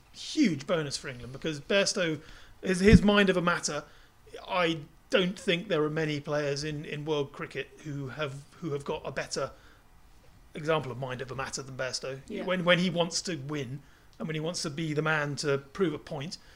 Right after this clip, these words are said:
Speaker 1: he generally does it. He usually does it by railing against some, some perceived slight in the media
Speaker 2: <laughs>
Speaker 1: or some, someone who's, who's, who's
Speaker 2: Mm-hmm.
Speaker 1: said something mean to him, and he's like, "I'll show you," gets his bit between the teeth. Right now, he's just, he, he's in a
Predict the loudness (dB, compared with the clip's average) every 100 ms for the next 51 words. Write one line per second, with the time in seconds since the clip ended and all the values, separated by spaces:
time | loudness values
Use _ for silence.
0 | -20 -10 -6 -4 -2 0 0 -2 2 6
1 | 6 6 0 -2 -4 -2 -2 -4 -14 -10
2 | 4 6 8 6 6 4 4 0 0 0
3 | -4 -4 -2 -2 0 0 2 0 0 2
4 | 2 2 0 2 4 4 4 4 4 2
5 | 0 -2 -2 -4 -10 -18 -8 -2 0 2
6 | 2 0 -2 -2 -2 2 0 2 0 0
7 | -2 -2 -2 -2 -2 -2 -2 -4 -6 -2
8 | 0 2 2 0 0 0 2 4 6 4
9 | 2 -6 -16 -10 -4 -2 -2 -4 -4 -8
10 | -6 -2 -2 -2 -6 -16 -20 -10 -2 -2
11 | 0 -2 -2 -4 -4 -6 -6 -8 -8 -6
12 | -4 -6